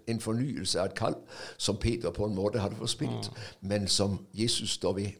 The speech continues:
Speaker 1: Han er ikke forkastet.
Speaker 2: Mm.
Speaker 1: Herren vil fortsatt bruke ham. Så det er jo et vidunderlig uttrykk for både nåden og kjærligheten fra Jesus side.
Speaker 2: Mm.
Speaker 1: Og samtidig synes jeg, det er så nydelig med det tredje svaret. Når Peter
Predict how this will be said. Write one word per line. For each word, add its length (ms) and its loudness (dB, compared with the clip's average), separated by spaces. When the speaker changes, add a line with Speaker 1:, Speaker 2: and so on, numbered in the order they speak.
Speaker 1:
Han 200 -2
er 140 2
ikke 200 -2
forkastet. 540 -2
Speaker 2:
Mm. 180 -6
Speaker 1:
Herren 240 2
vil 80 -2
fortsatt 400 -2
bruke 280 -8
ham. 160 -10
Så 140 -4
det 100 0
er 40 0
jo 80 2
et 100 -4
vidunderlig 520 4
uttrykk 320 -2
for 100 0
både 300 2
nåden 520 2
og 120 -2
kjærligheten 560 2
fra 200 0
Jesus 280 0
side. 280 -6
Speaker 2:
Mm. 200 -4
Speaker 1:
Og 100 -2
samtidig 440 4
synes 220 0
jeg, 100 4
det 80 2
er 40 2
så 120 2
nydelig 400 0
med 100 -2
det 120 -2
tredje 400 4
svaret. 340 -2
Når 100 0
Peter 440 0